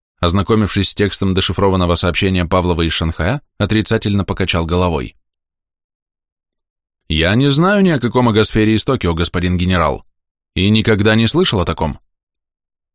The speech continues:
«И что же вы думаете по этому поводу, полковник?» живо поинтересовался Линевич. «Скорее всего, это какая-то провокация, задуманная японской контрразведкой»,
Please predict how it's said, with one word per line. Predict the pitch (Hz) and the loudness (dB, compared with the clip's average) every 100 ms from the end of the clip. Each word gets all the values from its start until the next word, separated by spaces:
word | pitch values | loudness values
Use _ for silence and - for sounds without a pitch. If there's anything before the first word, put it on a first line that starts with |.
| _ _ _ _ _ | _ _ _ _ _
«И | 117 135 | 0 2
что | - 190 | 2 2
же | 131 | 4
вы | 113 | 4
думаете | 107 101 92 | 4 2 0
по | 107 | 0
этому | 101 123 131 | 2 0 0
поводу, | 92 76 | -2 -2
полковник?» | 76 82 - 69 60 - - _ _ _ _ _ - | -2 -2 -2 -6 -8 -14 -20 _ _ _ _ _ -4
живо | 82 78 | -2 0
поинтересовался | 78 80 80 80 90 82 78 92 | 0 -2 -2 -2 0 0 0 -2
Линевич. | 98 85 65 - - _ _ _ _ _ _ _ _ _ _ _ _ _ - | -2 -4 -6 -10 -10 _ _ _ _ _ _ _ _ _ _ _ _ _ -8
«Скорее | - 214 214 | 0 2 2
всего, | 170 175 180 | 2 2 2
это | 175 165 | 2 0
какая-то | 156 160 156 | 2 2 2
провокация, | 151 151 156 202 - 101 | 0 0 2 0 0 0
задуманная | 95 98 101 98 95 | 2 2 2 2 2
японской | 95 92 104 - 104 | 0 0 0 0 -2
контрразведкой», | 113 110 127 139 127 - 58 58 | 0 0 -2 -2 -4 -6 -10 -14